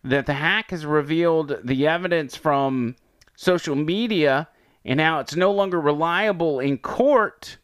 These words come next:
as it can be edited by Twitter employees or anyone with access to Twitter's internal tools. Because in a lot of cases,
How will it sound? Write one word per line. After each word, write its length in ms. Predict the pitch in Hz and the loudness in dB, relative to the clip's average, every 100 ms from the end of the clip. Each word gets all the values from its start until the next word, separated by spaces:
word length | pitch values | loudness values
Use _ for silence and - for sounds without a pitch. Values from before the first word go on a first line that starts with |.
| _ _ _ _ _ _ _ | _ _ _ _ _ _ _
as 200 | 151 156 | -2 0
it 120 | 147 | -2
can 140 | 170 | -2
be 240 | 170 185 147 | -2 -4 -4
edited 560 | 170 208 240 196 175 | -2 0 0 0 2
by 160 | 165 165 | 0 -2
Twitter 440 | - - 170 165 | -6 -2 -2 0
employees 760 | 160 151 - 127 131 139 170 180 | -2 -4 -6 -2 0 0 -4 -6
or 240 | - 135 - | -4 -4 -4
anyone 420 | 170 247 196 165 | -4 -2 0 -2
with 100 | 160 | 0
access 460 | 165 139 - 165 139 | 0 -2 -2 -2 -2
to 140 | - 165 | -6 -10
Twitter's 460 | - 147 147 147 | 0 2 2 -2
internal 540 | 160 156 139 139 117 120 | -6 -4 -4 -4 -6 -10
tools. 640 | - 277 269 - - - _ _ _ _ _ _ _ _ _ _ | 0 0 2 -2 -10 -20 _ _ _ _ _ _ _ _ _ _
Because 300 | 143 156 160 | 0 2 0
in 60 | 160 | 0
a 80 | 143 | 0
lot 260 | 160 240 | 0 0
of 80 | 208 | -2
cases, 840 | 208 247 277 - 127 131 - - | -2 -2 -4 -2 -2 -2 -6 -18